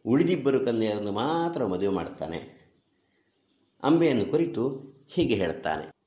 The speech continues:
"ಅತ್ತ ಸುರೇಶ್ವರಾವಸಥಂ ಇತ್ತ ಮಹೀತಳಂ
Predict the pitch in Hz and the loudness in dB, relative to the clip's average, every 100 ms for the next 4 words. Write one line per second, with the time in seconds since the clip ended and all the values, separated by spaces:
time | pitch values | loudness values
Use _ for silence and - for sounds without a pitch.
0 | _ _ _ _ _ _ _ _ _ _ | _ _ _ _ _ _ _ _ _ _
1 | - 110 - - 120 - 151 208 202 - | -10 -10 -8 -6 -6 -2 0 0 0 -2
2 | 202 185 170 165 151 143 - 156 190 226 | 0 2 2 0 -2 -4 0 2 2 0
3 | - - - _ _ _ _ _ - 135 | -4 -14 -20 _ _ _ _ _ 0 0
4 | 135 - 120 113 143 226 190 - 131 113 | 2 0 2 2 0 0 2 2 2 2
5 | 107 139 202 202 | 2 0 -2 -4